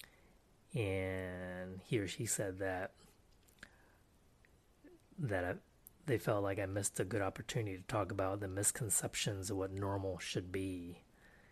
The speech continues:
And I think a lot of this has to do with maybe social media influence,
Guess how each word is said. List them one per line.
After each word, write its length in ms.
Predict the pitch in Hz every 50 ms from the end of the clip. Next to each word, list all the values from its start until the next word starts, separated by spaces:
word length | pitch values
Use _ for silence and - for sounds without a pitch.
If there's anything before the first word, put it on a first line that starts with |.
| - - - - - -
And 100 | - 104
I 20 | 95
think 220 | - - 156 127
a 60 | 123
lot 200 | 113 113 107 110
of 60 | 110 98
this 200 | 104 98 - -
has 180 | - 120 107
to 100 | - -
do 240 | 107 107 107 104 101
with 280 | 98 95 90 - - -
maybe 520 | 117 101 95 92 95 92 92 92 90 87 87 - - - - - - -
social 400 | - - - 107 101 - - 113
media 320 | 95 95 101 95 101 107
influence, 640 | 107 101 101 - - 107 101 101 101 - - -